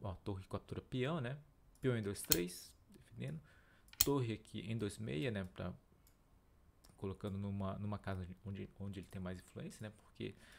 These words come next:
se voltasse tudo, né, ele teria influência só na vertical, né? Então ele volta pra dois meia pra ter mais influência aqui nessas,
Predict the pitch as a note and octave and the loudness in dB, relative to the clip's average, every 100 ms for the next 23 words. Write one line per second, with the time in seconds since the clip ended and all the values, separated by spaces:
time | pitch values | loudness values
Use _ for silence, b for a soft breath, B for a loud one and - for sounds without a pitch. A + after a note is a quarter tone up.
0 | B - C#3+ C3+ C3 C3+ C3 D#3 E3 D3 | B -6 0 2 2 -2 0 6 8 6
1 | D3 D3 C3+ C3 C3 C3+ C3+ - - C#3+ | -2 0 2 2 0 -4 -4 -6 4 6
2 | F3 F3 E3+ D3 D3 - G2 F#2 F#2+ F2 | 6 4 2 0 -6 -4 2 2 2 -2
3 | - A2 A#2 G#2+ G#2 - - G#2 G#2 A2+ | -4 -8 -6 -4 -4 -6 -6 -4 -2 -4
4 | A2+ A#2 C#3+ D#3 - - B2 A#2 A#2+ B2+ | -2 -2 0 4 8 8 6 -6 -6 -6
5 | B2 A#2+ - - A2 A2+ - A#2+ | -6 -6 -8 -10 -10 -8 -8 -10